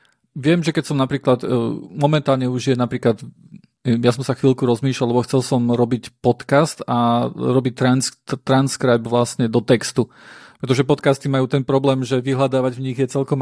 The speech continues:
akože problém, pretože je to len reč, hej. A ja som to chcel akože prehnať tým, tým Whisperom, hej, čo je od OpenAI, e, do nejakého textu a v tom texte by sa vďaka tomu akože dalo vyhľadávať. Ale tiež som to chcel spustiť na, e,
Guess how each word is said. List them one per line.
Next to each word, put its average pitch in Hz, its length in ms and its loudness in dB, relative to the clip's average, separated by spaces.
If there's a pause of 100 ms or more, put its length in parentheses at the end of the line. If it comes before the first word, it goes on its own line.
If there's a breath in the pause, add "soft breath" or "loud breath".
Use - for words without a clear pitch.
akože 135 320 -2
problém, 127 400 2
pretože 127 400 0
je 120 80 -10
to 123 160 2
len 120 240 0
reč, 127 480 0
hej. 151 240 0 (400 loud breath)
A 135 80 -2
ja 131 80 6
som 135 160 0
to 147 160 0
chcel 143 240 2
akože 131 320 -2
prehnať 131 640 -2
tým, 117 320 -2
tým 117 320 -2
Whisperom, 185 560 0
hej, 131 160 -4
čo 127 160 -2
je 120 80 0
od 117 160 -4
OpenAI, 156 560 0
e, 156 40 -8 (360 loud breath)
do 120 320 2
nejakého 123 480 0
textu 160 480 2
a - 160 -2
v - 320 -20
tom 123 160 0
texte 123 400 0
by 113 80 -4
sa 110 160 0
vďaka 113 240 -2
tomu 113 240 2
akože 113 240 -4
dalo 110 240 0
vyhľadávať. 110 640 0 (760 loud breath)
Ale 123 300 2 (420)
tiež 165 240 0
som - 60 -8
to 147 100 0
chcel 139 160 0
spustiť 131 480 -2
na, 120 540 0
e, - 100 -6